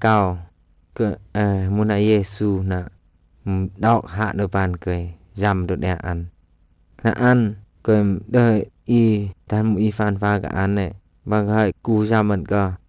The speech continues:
mẹ mù lê ta. Đi cú giam này chỉ xin năn lấy. Bạn cái Giê-xu chứ. Ư phan chui, em ư bệt ăn đây cả ăn kìa bà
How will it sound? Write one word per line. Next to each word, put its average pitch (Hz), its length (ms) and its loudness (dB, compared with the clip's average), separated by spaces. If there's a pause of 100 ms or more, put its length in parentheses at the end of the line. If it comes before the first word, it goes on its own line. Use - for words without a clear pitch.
(140)
mẹ 92 400 0
mù 98 180 2
lê 98 160 2
ta. 92 300 -2 (480)
Đi 101 200 0 (100)
cú 101 220 -2
giam 101 240 2
này 95 160 0
chỉ 87 180 -8
xin 92 280 -4
năn 90 300 -2
lấy. 87 380 -4 (720)
Bạn 95 260 0
cái 101 180 4
Giê-xu 101 580 2
chứ. 95 220 -6 (760)
Ư 151 300 8
phan 120 640 2 (180)
chui, 107 460 4 (300)
em 104 260 -2
ư 113 320 2
bệt 104 220 2 (120)
ăn 101 280 -4
đây 95 160 -2
cả 95 120 -4
ăn 90 240 -6
kìa 90 160 -6
bà 92 120 -10